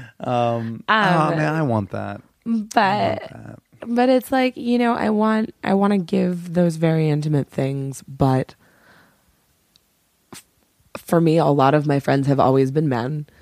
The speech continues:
Speaker 1: Mm-hmm.
Speaker 2: And, and I tend to have a very flirtatious relationship with my male friends, and that's com-, it's comfortable for me. It works for me. It works for them most of the time, you know? So I don't see what's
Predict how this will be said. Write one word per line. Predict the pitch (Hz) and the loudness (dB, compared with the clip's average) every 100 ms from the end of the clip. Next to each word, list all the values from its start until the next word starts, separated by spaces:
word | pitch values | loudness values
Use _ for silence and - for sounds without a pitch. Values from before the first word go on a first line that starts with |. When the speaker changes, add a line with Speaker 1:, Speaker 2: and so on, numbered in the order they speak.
| - | -14
Speaker 1:
Mm-hmm. | 117 104 107 104 _ - - - _ - | -10 -8 -8 -10 _ -20 -20 -20 _ -2
Speaker 2:
And, | 143 139 139 139 - | 0 2 0 -4 -6
and | - 139 | -2 0
I | 135 | 0
tend | 139 147 139 | 0 0 2
to | |
have | 143 - 151 139 143 139 | 0 0 2 2 0 -2
a | 151 | 0
very | 143 135 139 | 2 4 2
flirtatious | 135 147 139 151 156 165 - | 0 -2 -2 -2 -2 -4 0
relationship | 165 180 170 147 131 | 2 2 2 0 0
with | 143 147 | 0 -2
my | 165 | -2
male | 156 139 | -2 -2
friends, | 139 151 165 160 | -2 -2 -2 0
and | 151 | 0
that's | 160 - | -2 -4
com-, | - 262 | -6 -4
it's | 202 | -4
comfortable | - 349 - 220 143 | -2 -2 0 0 0
for | - | 0
me. | 65 50 - | -4 -6 0
It | 175 | 2
works | 190 185 - | 2 0 -2
for | - 156 | -4 0
me. | 147 | 2
It | 117 | 2
works | 143 156 - | 2 0 0
for | 143 | -2
them | 139 131 - - - _ _ _ | 0 0 -2 -10 -16 _ _ _
most | - 127 - | 0 0 0
of | - | -4
the | |
time, | 127 107 - - - - | -4 -4 -4 -6 -8 -2
you | 151 | 0
know? | 135 135 147 165 170 | 2 0 -2 -4 -6
So | - 151 151 170 - - _ - - _ - | 0 2 2 -2 -10 -18 _ -20 -20 _ -2
I | 151 | 2
don't | 151 - | 2 0
see | - | 0
what's | 147 143 - - | 2 2 -2 -12